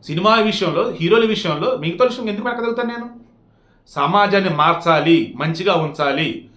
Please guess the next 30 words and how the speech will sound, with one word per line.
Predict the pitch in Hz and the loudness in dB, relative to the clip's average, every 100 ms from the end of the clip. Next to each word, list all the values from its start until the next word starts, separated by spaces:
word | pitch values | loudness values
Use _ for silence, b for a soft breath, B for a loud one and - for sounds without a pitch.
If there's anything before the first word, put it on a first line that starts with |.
| b b | b b
అలా | 143 175 | 4 4
ఉన్నప్పుడు | 170 175 190 214 | 4 2 2 2
ఆ | 180 | 2
సమాజం | 156 180 202 | 0 0 0
బతుకుతున్న | 175 - 165 139 | -2 -4 -4 -2
నేను | 151 190 | 0 0
కానీ | 196 214 | 0 0
నా | 175 139 | -2 -2
ఫ్యామిలీ | 151 160 214 | 0 0 0
కానీ | 143 | -2
అంతా | 143 | -2
బాగుంటాం | 180 147 151 151 156 117 - B B | 0 4 4 2 -2 -4 -8 B B
అని | 190 | 0
గట్టిగా | - 160 160 202 190 143 | 0 -2 -2 0 2 2
నమ్మేవాడిని | 180 214 170 135 | 4 4 4 2
నేను, | 101 - - - - | -6 -14 -20 -10 0
అలా | 170 | 2
ఉండేవాడిని | 160 170 151 185 202 160 | 2 2 4 4 2 -2
నేను. | 107 - - - b b b | -6 -12 -20 -20 b b b
ఎవరైతే | 117 180 220 220 | 0 4 4 4
పిచ్చి | - 196 | -2 -6
పిచ్చి | 240 247 | -8 -2
కామెంట్లు | 196 185 196 190 | 0 2 2 0
పెడుతున్నారో, | 170 160 135 104 87 - - _ _ | 0 -2 -6 -8 -10 -16 -20 _ _
కొన్ని | 170 151 | -2 0
రిమూవ్ | 165 214 208 | 2 2 2
చేసినా, | 202 233 | 0 -2
కొన్ని | 180 135 | -4 0
బ్లాక్ | 160 190 202 | 2 2 0
చేసినా, | - 262 | -2 -4